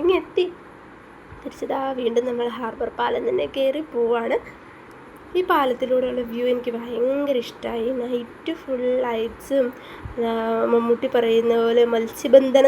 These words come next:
നൗകിയുമൊക്കെ അവിടെ കുറേ ഇട്ടിട്ടുണ്ടായിരുന്നു. അതെല്ലാം കണ്ട് ആ ലൈറ്റ്സിൻ്റെ ഇതൊക്കെ കണ്ട് നല്ല ഭംഗിയായിരുന്നു കേട്ടോ. ഒക്കെ കണ്ടു വരുമ്പോൾ വഴിയിലും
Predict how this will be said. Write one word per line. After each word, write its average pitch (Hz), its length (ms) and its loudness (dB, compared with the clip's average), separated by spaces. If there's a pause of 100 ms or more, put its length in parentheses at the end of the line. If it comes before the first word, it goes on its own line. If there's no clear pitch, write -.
(100)
നൗകിയുമൊക്കെ 247 720 2
അവിടെ 254 220 2
കുറേ 277 160 6 (120)
ഇട്ടിട്ടുണ്ടായിരുന്നു. 392 720 4 (760)
അതെല്ലാം 254 580 4
കണ്ട് 233 260 -2
ആ - 100 0
ലൈറ്റ്സിൻ്റെ 226 640 -6
ഇതൊക്കെ 226 240 -6 (140)
കണ്ട് 220 160 -8 (100)
നല്ല 254 260 -4 (100)
ഭംഗിയായിരുന്നു 220 540 -4
കേട്ടോ. 254 160 0 (320)
ഒക്കെ 262 220 -2
കണ്ടു 262 260 -2
വരുമ്പോൾ 247 400 -2
വഴിയിലും 226 420 -4